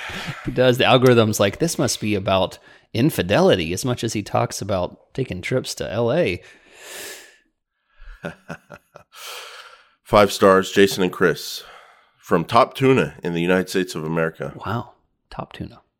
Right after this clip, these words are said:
Speaker 2: The eyes of the world are on us, Chris.
Speaker 1: Oh, yeah.
Speaker 2: We are, we are nineteen days from the biggest election in the history of this country.
Speaker 1: That's what they say
Speaker 2: The whole world's
Speaker 1: every
Speaker 2: wondering
Speaker 1: year.
Speaker 2: how we're gonna handle it.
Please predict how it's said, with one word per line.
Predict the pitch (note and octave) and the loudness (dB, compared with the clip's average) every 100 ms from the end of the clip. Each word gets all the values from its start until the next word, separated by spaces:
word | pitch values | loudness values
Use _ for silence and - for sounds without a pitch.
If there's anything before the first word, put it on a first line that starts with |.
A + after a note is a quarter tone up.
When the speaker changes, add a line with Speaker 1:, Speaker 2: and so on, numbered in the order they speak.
| _ _ _ _ _ _ - | _ _ _ _ _ _ -10
Speaker 2:
The | A1 | 0
eyes | G#2 A#2 | 2 2
of | A2+ | 0
the | F2 | -4
world | E2 F2 F2 | 0 2 2
are | D2 D2+ | -2 -4
on | D#2 D2 | -4 -6
us, | D2 | -10
Chris. | - - - - _ | -8 -8 -8 -20 _
Speaker 1:
Oh, | G#3+ G3+ | -12 -8
yeah. | F#2 D#2 _ _ - | -8 -10 _ _ -4
Speaker 2:
We | F#2 | 4
are, | G#2+ F2+ - - | 4 4 0 -4
we | F#2 G#2+ | 2 4
are | G2 | 4
nineteen | E2 E2+ F#2+ - E2+ | 4 0 0 -4 -2
days | D#2+ D#2+ D#2 | 0 0 -2
from | - D#2 | -10 -10
the | D2+ | -8
biggest | D2 E2 F2 - | -6 -6 -6 -4
election | D#2+ D#2+ - | -4 -4 -6
in | D#2 | -6
the | D#2 | -6
history | E2 E2 - | -8 -8 -6
of | E2 | -6
this | D2+ | -6
country. | - D#2+ D#2+ D#2+ | -4 -4 -2 -4
Speaker 1:
That's | D#2 E3 | -4 -4
what | G#3 | -4
they | A#3 | -4
say | - D3 C3 | 0 2 4
Speaker 2:
The | E2 | 2
whole | - A2 A2 | 6 6 8
world's | G2+ G#2 G#2 G2 | 10 10 8 6
Speaker 1:
every | F#2+ | 6
Speaker 2:
wondering | F2+ F2 F2 | 6 4 2
Speaker 1:
year. | F2 - | -2 0
Speaker 2:
how | F#2 | 2
we're | F2+ | 2
gonna | F2 E2+ | 2 0
handle | F2 F2 F2 | 2 2 2
it. | E2+ E2 | 2 0